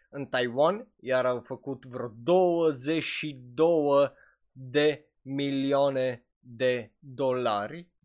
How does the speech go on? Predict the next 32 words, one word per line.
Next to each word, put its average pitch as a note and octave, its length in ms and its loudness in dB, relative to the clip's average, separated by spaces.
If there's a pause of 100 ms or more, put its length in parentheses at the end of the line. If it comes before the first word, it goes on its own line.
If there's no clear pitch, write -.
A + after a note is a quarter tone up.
(120)
ceea - 220 -16
ce - 160 -10
e D3 140 -14 (320)
just E3 460 -2 (280)
so F#3+ 160 2 (300)
much. D3+ 640 -2 (460)
Iar, D3 260 4
uh, B2+ 440 -4
în C#3+ 160 -10
total, C3+ 720 -2
filmul B2+ 400 -10
a A#2+ 160 -8
adus A#2 320 -10
undeva A#2+ 280 -4
la C#3 320 -6 (100)
peste C#3+ 380 -8
patruzeci D3+ 580 -6
și - 100 -14
unu C#3 160 -8
de B2 180 -8
milioane, A#2+ 800 -6
uh, D3 180 -6
de C3+ 100 -6
miliarde C3 540 -2
de G#2 120 -12
ieni C3 440 -6 (260)
sau C3+ 420 -4 (140)
aproape D3+ 840 -4 (140)
patru E3+ 520 0
sute E3 420 -6
de C#3+ 180 -2
milioane C#3 800 -2